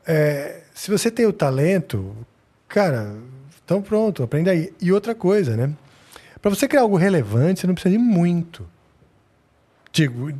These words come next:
recurso, no sentido de não são muitos acordes,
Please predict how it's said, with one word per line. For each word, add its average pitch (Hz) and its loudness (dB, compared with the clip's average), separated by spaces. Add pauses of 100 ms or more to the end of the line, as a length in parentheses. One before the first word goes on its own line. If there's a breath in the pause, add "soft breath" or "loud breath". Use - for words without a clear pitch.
(120)
recurso, 170 -2
no 127 -4
sentido 165 0
de 147 0 (440 loud breath)
não 208 2
são 202 2
muitos 135 0
acordes, 151 0